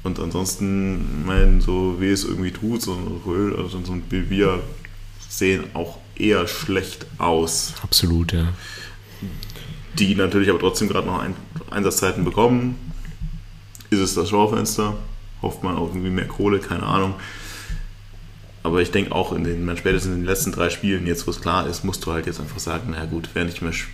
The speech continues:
Speaker 1: wer nächstes Jahr nicht mehr bei uns spielt, den müssen wir jetzt auch nicht noch irgendwie ausprobieren. Nur wird's halt dann die Frage, wie viel spielen nächstes Jahr dann überhaupt noch bei uns. Aber ich glaub, das ist eine Frage, die müssen wir nicht heute beantworten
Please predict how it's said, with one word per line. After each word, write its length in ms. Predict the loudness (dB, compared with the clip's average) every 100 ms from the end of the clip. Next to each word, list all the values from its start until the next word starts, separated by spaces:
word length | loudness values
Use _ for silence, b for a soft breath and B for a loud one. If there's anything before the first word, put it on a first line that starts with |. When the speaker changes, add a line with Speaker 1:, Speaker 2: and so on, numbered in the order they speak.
| -4
Speaker 1:
wer 120 | 0
nächstes 300 | 2 2 0
Jahr 120 | 2
nicht 180 | 2 2
mehr 200 | 2 2 0 0
bei 120 | 2
uns 180 | 2 0
spielt, 440 | -2 2 2 2
den 120 | 0 0
müssen 220 | 0 0
wir 80 | 0
jetzt 200 | 0 -2
auch 100 | -2
nicht 160 | -2
noch 140 | -4 -2
irgendwie 500 | -2 -2 -4 -4 -6 B B B B -2
ausprobieren. 720 | -2 0 0 0 0 -2 -4 -10 -16 B B B B B B B B B -6 0
Nur 160 | 2
wird's 160 | 2 2
halt 120 | 2
dann 100 | 0
die 80 | -4
Frage, 400 | 0 2 2 2
wie 80 | 2
viel 200 | 2 -2
spielen 440 | -2 0 0 0
nächstes 340 | -2 -2 -4
Jahr 140 | -4 -2
dann 160 | -4
überhaupt 400 | -6 -6 -6 -6
noch 100 | -10
bei 140 | -6 -4
uns. 260 | -2 -2
Aber 140 | -2 -4
ich 80 | -4
glaub, 180 | -4
das 140 | -4 -4
ist 80 | -4
eine 100 | -2
Frage, 260 | 0 2
die 60 | 0
müssen 160 | 0
wir 80 | 4
nicht 220 | 4 4
heute 260 | 4 6 6
beantworten 560 | 4 4 4 2 2